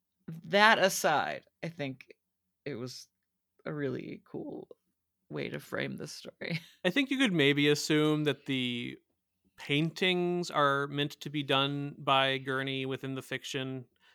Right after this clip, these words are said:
Speaker 2: based upon Dennison's sketches, perhaps?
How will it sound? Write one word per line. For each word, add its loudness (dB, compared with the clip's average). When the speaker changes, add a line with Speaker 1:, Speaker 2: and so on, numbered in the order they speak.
Speaker 2:
based 2
upon 0
Dennison's -6
sketches, -6
perhaps? -4